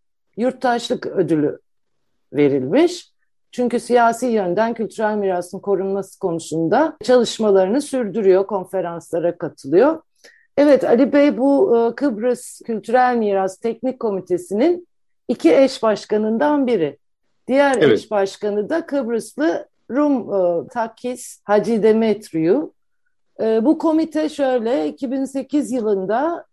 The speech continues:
Speaker 1: Birleşmiş Milletler himayesinde Kıbrıslı Rum ve Kıbrıslı Türk liderler tarafından kurulmuş. Kültürel mirası, barışçıl işbirliği ve uzlaşma ortamı yaratmak için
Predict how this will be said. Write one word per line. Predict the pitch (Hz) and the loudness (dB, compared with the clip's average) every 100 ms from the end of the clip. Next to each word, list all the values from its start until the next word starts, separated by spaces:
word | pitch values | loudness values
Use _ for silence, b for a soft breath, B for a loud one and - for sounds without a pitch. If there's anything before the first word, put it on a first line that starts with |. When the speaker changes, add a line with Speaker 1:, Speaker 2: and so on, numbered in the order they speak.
| - | -8
Speaker 1:
Birleşmiş | 247 269 269 285 294 | -2 0 0 -4 -6
Milletler | 247 220 202 208 196 196 | -4 -4 -2 -2 -2 -2
himayesinde | 196 190 185 180 220 226 302 | -4 -4 -4 -6 -6 -6 -6
Kıbrıslı | - 277 220 226 - 202 170 | -4 -4 -4 -6 -4 -2 0
Rum | 247 320 - _ _ - | 0 -2 -6 _ _ -6
ve | 233 233 | -6 0
Kıbrıslı | 302 247 254 247 226 | 0 0 -2 -4 -6
Türk | 262 262 233 | -8 -6 -4
liderler | 196 202 196 208 196 190 | 2 4 4 2 0 -2
tarafından | 160 147 - 151 139 131 | -6 -6 -8 -6 -4 -6
kurulmuş. | - 147 143 165 320 - | -6 -4 -2 0 -2 -4
Kültürel | - 269 - 240 285 294 | -4 -2 0 2 4 4
mirası, | 269 226 202 190 185 277 214 | 2 4 4 2 0 -6 -2
barışçıl | 220 220 226 - 285 262 | 0 -2 -4 -6 -4 -2
işbirliği | - - - 175 165 202 240 | -2 -4 0 0 0 -2 -2
ve | 214 | -2
uzlaşma | 156 175 190 208 208 269 233 | -2 -4 -2 -2 -4 -6 -4
ortamı | 190 - 180 175 | -6 -8 -8 -2
yaratmak | 180 196 196 - 254 254 | 0 0 -2 -6 -8 -8
için | - - 233 294 | -8 -2 -2 -4